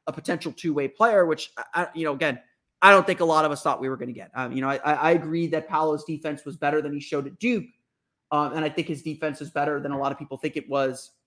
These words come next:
um, during his rookie year. But he looked a lot better defensively than I think anyone could have imagined.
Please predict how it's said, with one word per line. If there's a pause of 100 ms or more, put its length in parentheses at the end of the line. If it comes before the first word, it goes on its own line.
(220)
um,
during
his
rookie
year. (1300)
But (1200)
he
looked
a
lot
better
defensively
than
I
think
anyone
could
have
imagined.